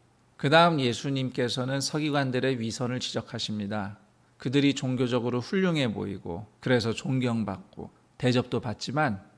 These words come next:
그들은 과부의 가산을 삼키는 사람들이다. 가난한 자들 손에 얼마 남지 않은 것들도 다 뺏어가는 사람들이라고 예수님께서 지적을 하십니다. 그리고 그 다음에 바로 그 유명한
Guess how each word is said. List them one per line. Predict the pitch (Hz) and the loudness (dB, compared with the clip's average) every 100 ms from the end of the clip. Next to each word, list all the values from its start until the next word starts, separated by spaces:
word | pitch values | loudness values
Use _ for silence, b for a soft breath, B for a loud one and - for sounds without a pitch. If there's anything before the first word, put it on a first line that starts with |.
| _ | _
그들은 | 135 123 135 139 120 | -2 0 0 -2 -6
과부의 | 113 113 113 127 156 160 | -2 -2 0 0 0 -2
가산을 | - 127 117 113 135 151 | -6 0 0 0 0 0
삼키는 | 165 165 160 151 139 | -2 -4 -6 -6 -4
사람들이다. | 131 123 110 104 98 110 107 _ | -4 -4 -4 -6 -6 -8 -10 _
가난한 | - 135 151 170 | -4 4 6 6
자들 | 165 151 151 | 4 2 2
손에 | 147 - 151 143 135 123 - | 0 0 0 2 2 -2 -2
얼마 | 139 143 147 | 0 4 4
남지 | 117 104 131 | 2 2 0
않은 | 113 113 | 2 2
것들도 | 113 110 131 123 143 | 0 -2 -2 0 -2
다 | 113 95 - | -2 -6 -2
뺏어가는 | 208 226 214 180 151 | -2 0 0 -2 -2
사람들이라고 | 135 120 107 104 101 101 - 131 160 B B B B - | -2 0 -2 -2 -4 -6 -2 0 0 B B B B -6
예수님께서 | 113 - 120 107 113 104 | -2 0 0 0 -2 -4
지적을 | - 123 156 143 | -2 0 0 0
하십니다. | 113 92 98 - - - _ _ _ | -4 -6 -10 -12 -14 -18 _ _ _
그리고 | - 160 202 | 4 10 10
그 | - 165 | 10 2
다음에 | - 104 117 139 165 | 2 2 2 4 2
바로 | - 104 110 143 180 - - _ - | 2 -2 2 2 0 -4 -20 _ -6
그 | - 165 | 4 4
유명한 | 127 117 131 139 127 165 185 202 | 4 0 2 2 6 4 4 -2